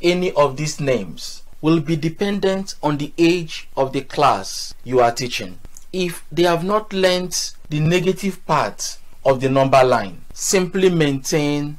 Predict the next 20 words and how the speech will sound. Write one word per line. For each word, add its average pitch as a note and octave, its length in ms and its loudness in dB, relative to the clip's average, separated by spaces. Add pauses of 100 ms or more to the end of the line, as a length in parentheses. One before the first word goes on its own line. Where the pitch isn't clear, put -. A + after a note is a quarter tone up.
(100)
numbers B2 1120 0
like A#2 440 2 (460)
positive D3+ 500 2
numbers A2 680 -2 (200)
or A#2 480 6 (300)
natural B2 540 2
numbers. G#2 680 -10 (120)
In F3+ 140 -6
the F3+ 80 -6
family A3 480 -8
tree, C#3 420 -6 (280)
we D#3+ 120 2
have F3+ 500 2 (200)
complex E3+ 500 4
numbers A#2+ 760 0 (260)
at B2+ 420 4
the B2+ 160 -4
top. G#2+ 380 0 (320)
Real A#3+ 320 6
numbers D3 760 4